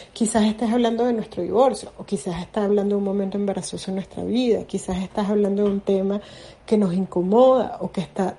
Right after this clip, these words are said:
trastornando de alguna manera nuestra seguridad emocional.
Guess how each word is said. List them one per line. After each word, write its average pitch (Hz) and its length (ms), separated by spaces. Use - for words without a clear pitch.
trastornando 214 1000
de 185 60
alguna 180 280
manera 247 560
nuestra 247 560
seguridad 185 800
emocional. 247 640